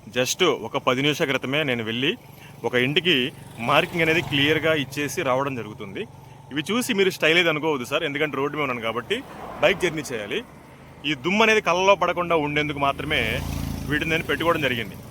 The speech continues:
So మీరు అది గమనించాలి. చాలామంది "నువ్వు టాపీ మేస్తుంటే ఎవరు నమ్మట్లేదు, నువ్వు స్టైల్గా ఉంటావు, పోజ్ కొడుతున్నావు ఏంటి?" అనేది కామెంట్స్ చేస్తూ ఉన్నారు.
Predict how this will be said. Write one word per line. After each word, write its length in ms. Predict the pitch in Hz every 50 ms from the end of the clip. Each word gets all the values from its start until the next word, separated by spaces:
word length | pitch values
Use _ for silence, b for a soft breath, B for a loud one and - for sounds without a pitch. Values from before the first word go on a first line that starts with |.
| - - - - - - - -
So 120 | 160 175 180
మీరు 200 | 170 160 151 143
అది 360 | 135 139 147 135 120 120 120
గమనించాలి. 600 | 117 117 120 131 139 139 127 131 120 123 143 143 -
చాలామంది 680 | 135 123 135 139 139 135 135 135 143 135 127 123 127 151 - B B B B B B - - 113
"నువ్వు 320 | 120 123 123 127 127 127
టాపీ 340 | 120 - 123 127 135 143 147
మేస్తుంటే 400 | 139 135 135 123 - 135 131 127
ఎవరు 160 | 123 131 127
నమ్మట్లేదు, 680 | 127 123 123 131 131 123 123 120 113 151 165 143 113 101 - - - - - - - - - -
నువ్వు 240 | 113 117 117 120 127
స్టైల్గా 420 | 123 - 127 123 131 139 139 139
ఉంటావు, 520 | 135 127 127 120 117 123 127 151 156 135 120 - 127
పోజ్ 200 | 131 143 143 135
కొడుతున్నావు 420 | 139 131 127 123 123 123 120 117
ఏంటి?" 180 | 117 117 107 117
అనేది 400 | 117 127 143 143 123 113 117 139 - B B B B B B -
కామెంట్స్ 420 | - 123 131 143 156 156 - - 139
చేస్తూ 260 | 131 131 131 - 143
ఉన్నారు. 360 | 131 127 117 110 110 139 196